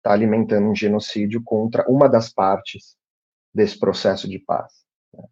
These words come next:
Então, é, é uma questão, é a ironia desse processo, que aí é uma máquina, que ele, uma máquina do tempo, que, na verdade, produziu mais violência e permitiu a variação,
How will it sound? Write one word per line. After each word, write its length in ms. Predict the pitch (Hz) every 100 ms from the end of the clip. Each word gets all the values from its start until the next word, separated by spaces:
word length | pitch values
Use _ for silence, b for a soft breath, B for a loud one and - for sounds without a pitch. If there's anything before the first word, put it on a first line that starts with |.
| _ _ _ _ _ _ _ _
Então, 560 | 95 101 - 107 104 104
é, 320 | 107 107 104 - _ _ _ _ _
é 80 | 98
uma 160 | 98 202
questão, 720 | - 101 - 104 101 104 101 -
é 60 |
a 60 | 98
ironia 480 | 117 117 107 135 135
desse 220 | 117 -
processo, 480 | 113 107 120 113 -
que 160 | -
aí 140 | 110 110
é 60 |
uma 160 | 117 120
máquina, 600 | 110 110 117 - 127 131 _ _ _ _ _ _ _ _ _ _ _
que 200 | - 208
ele, 560 | 104 143 202 196 185 185 _ _ _ _ _ _ _ _ -
uma 160 | - 101
máquina 540 | 101 117 117 120 101
do 100 | 101
tempo, 480 | - 101 107 113 120
que, 120 | 123
na 100 | 113
verdade, 360 | 107 104 104 -
produziu 400 | 107 104 101 107
mais 360 | 101 120 123
violência 680 | 104 95 92 104 117 - - -
e 100 | 113
permitiu 540 | - 110 110 - 123
a 60 | 104
variação, 800 | 117 117 117 117 - 104 104